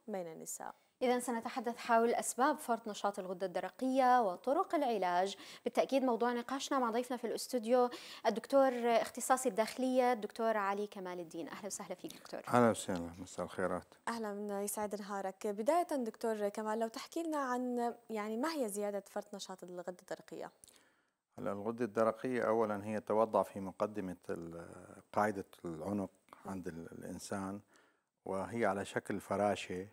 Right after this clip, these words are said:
Speaker 2: مهم.
Speaker 3: تحيط بما يسمى تفاحة آدم أو ال-،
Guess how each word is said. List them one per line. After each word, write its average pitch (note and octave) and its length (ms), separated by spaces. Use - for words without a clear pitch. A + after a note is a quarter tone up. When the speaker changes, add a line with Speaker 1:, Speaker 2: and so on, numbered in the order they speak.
Speaker 2:
مهم. G#3 240
Speaker 3:
تحيط - 260
بما F#2+ 680
يسمى G2+ 320
تفاحة - 500
آدم F#2 380
أو F2 160
ال-، E2 140